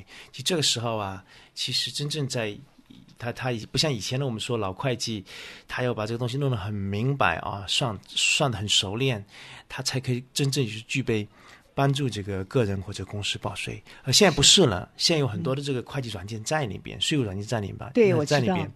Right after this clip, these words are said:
Speaker 2: 对。
Speaker 1: 那现在一个问题是不是说，那我们一些会计从业人员会不会没有这个工作会没有了呢？
Speaker 2: 就说
Speaker 1: 是不是？工作
Speaker 2: 它的重要性就没有那么严-，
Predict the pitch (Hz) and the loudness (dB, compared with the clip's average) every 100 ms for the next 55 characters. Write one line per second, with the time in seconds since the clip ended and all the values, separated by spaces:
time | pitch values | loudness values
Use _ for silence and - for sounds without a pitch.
0 | - 180 170 151 151 185 262 220 185 214 | -4 0 0 0 4 8 10 8 6 4
1 | 220 117 110 135 117 117 113 131 123 - | 2 0 -2 -2 -2 -2 0 0 0 -4
2 | - - - 180 151 127 143 139 - 143 | -20 -18 4 8 8 6 2 0 0 2
3 | 143 - - _ - 180 156 131 123 127 | 0 -4 -18 _ -4 0 0 0 -2 -2
4 | 120 113 110 101 135 131 123 117 127 135 | -2 -4 -4 -6 -8 -8 -8 -8 -8 -14
5 | _ _ 135 139 170 127 - 113 104 101 | _ _ 0 4 4 2 -2 -6 -4 -4
6 | - _ - - - - 185 190 185 170 | -8 _ -18 -18 -20 -2 2 4 4 4
7 | 139 127 147 135 98 101 - - - - | 4 6 6 6 2 -4 -10 -16 -20 -20
8 | _ - 220 226 226 180 127 - 240 208 | _ 2 4 8 8 8 2 2 4 8
9 | 208 247 247 220 185 - 185 196 170 151 | 10 10 10 8 6 2 2 2 2 0
10 | 156 143 131 151 143 135 | 0 0 0 0 -2 -2